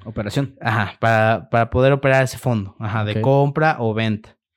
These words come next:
Speaker 1: Ya. ¿Y son,
Speaker 2: Eh.
Speaker 1: son frecuentes? O sea, de aquí al día puedes hacer,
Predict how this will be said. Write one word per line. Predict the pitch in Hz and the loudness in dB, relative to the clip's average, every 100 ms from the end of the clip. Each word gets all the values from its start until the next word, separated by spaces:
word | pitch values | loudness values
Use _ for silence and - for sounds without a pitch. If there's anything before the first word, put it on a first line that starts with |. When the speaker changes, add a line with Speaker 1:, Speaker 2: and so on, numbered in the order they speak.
| - | -10
Speaker 1:
Ya. | 110 104 104 | -4 -4 -4
¿Y | 120 127 | -4 0
son, | 147 139 | 0 0
Speaker 2:
Eh. | 120 | -6
Speaker 1:
son | - 156 | 0 2
frecuentes? | 170 165 139 147 170 | 4 4 2 2 2
O | 175 | 4
sea, | 131 | 4
de | 123 | 4
aquí | 113 113 | 2 0
al | 117 | 2
día | 123 123 | 2 4
puedes | 135 | 2
hacer, | 117 123 117 107 | 2 2 0 0